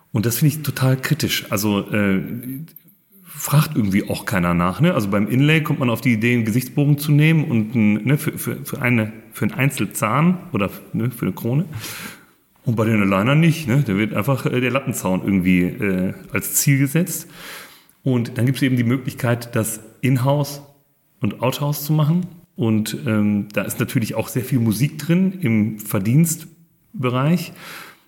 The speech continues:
Äh, aber vor allen Dingen glaube ich auch, dass die komplexen Fälle auf jeden Fall bei den, äh, kieferorthopädisch tätigen, äh,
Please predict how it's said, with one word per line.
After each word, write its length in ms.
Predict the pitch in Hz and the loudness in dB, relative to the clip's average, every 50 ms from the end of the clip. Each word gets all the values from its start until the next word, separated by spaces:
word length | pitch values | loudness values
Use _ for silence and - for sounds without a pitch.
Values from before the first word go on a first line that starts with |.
| _ _ - | _ _ 0
Äh, 140 | 117 113 117 | 0 0 2
aber 280 | - 113 127 143 131 | 0 0 2 2 0
vor 220 | 123 - 131 - 104 | 0 -2 -4 -2 2
allen 180 | 123 135 135 | 2 2 4
Dingen 320 | 127 131 135 135 131 123 - | 4 4 4 4 2 2 0
glaube 240 | - 113 117 120 | 0 0 0 0
ich 120 | 117 113 92 | -2 -2 0
auch, 260 | 104 110 113 110 - | 0 0 0 0 -2
dass 420 | - - 101 - - - - - - _ _ _ _ _ _ _ _ - | -4 -4 -4 -2 -4 -8 -10 -12 -16 _ _ _ _ _ _ _ _ -6
die 60 | - | -2
komplexen 540 | - 110 98 - - 123 - - - 117 95 | -2 -2 -2 -2 -4 -6 -6 -2 -4 -4 -4
Fälle 520 | - - - 104 107 110 107 107 107 107 - - - _ _ - - - | -2 -4 -2 0 0 0 0 -2 -4 -6 -10 -16 -20 _ _ -20 -16 -16
auf 160 | - 87 - | -14 -8 -2
jeden 200 | 107 110 107 104 | 0 0 0 0
Fall 340 | - - - 98 98 95 92 | -2 -2 0 2 2 2 2
bei 220 | 87 - 92 87 | 0 0 -2 -2
den, 380 | 82 90 87 90 87 87 85 - - - _ _ _ _ _ _ _ _ _ - | 0 -2 -2 -2 -4 -4 -6 -8 -12 -20 _ _ _ _ _ _ _ _ _ -4
äh, 180 | - 95 90 | -2 -2 -2
kieferorthopädisch 800 | - - - - - 95 - - - - - 92 90 - - - | -2 -4 -8 -8 -6 -6 -6 -8 -8 -4 -4 -4 -4 -4 -6 -6
tätigen, 580 | - 98 98 - - 98 95 90 87 - - | -6 -6 -6 -4 -4 -4 -2 -4 -4 -6 -8
äh, 320 | - 101 95 92 92 90 | -8 -8 -6 -4 -4 -4